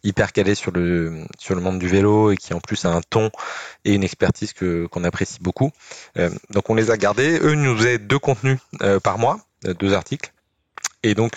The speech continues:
on commençait à voir aussi les fruits de ce qu'ils avaient pu produire dans le passé.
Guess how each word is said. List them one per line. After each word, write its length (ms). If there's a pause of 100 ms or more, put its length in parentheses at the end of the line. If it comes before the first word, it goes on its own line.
(120)
on 80
commençait 440
à 100
voir 160
aussi 240
les 120
fruits 320
de 140
ce 120
qu'ils 200
avaient 140
pu 140
produire 300
dans 80
le 60
passé. 240